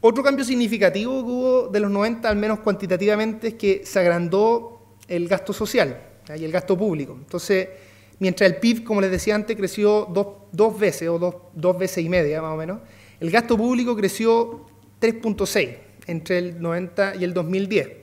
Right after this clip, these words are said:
Entonces, básicamente lo que pasó es que moderadamente y en, y principalmente por esta reforma que se hizo al comienzo del gobierno de Elwin,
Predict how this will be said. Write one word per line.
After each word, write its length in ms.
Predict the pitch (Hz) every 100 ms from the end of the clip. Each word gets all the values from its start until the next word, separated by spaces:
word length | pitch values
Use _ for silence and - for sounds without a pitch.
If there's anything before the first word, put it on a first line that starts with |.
| -
Entonces, 480 | - - 190 214 208 - - -
básicamente 500 | 214 220 240 240 254
lo 80 | 226
que 100 | 202
pasó 520 | 180 - 262 247 247
es 60 | 180
que 460 | - 190 185 - -
moderadamente 680 | 175 180 220 233 247 247 247
y 120 | 208
en, 140 | 196 -
y 80 | 190
principalmente 640 | 175 185 185 214 247 247
por 120 | 226 220
esta 180 | 226
reforma 400 | 214 208 226 220
que 80 | 208
se 100 | 202
hizo 140 | 214 220
al 80 |
comienzo 380 | 208 185 214 220
del 100 | 214
gobierno 320 | 208 208 202
de 80 | 196
Elwin, 340 | 202 160 185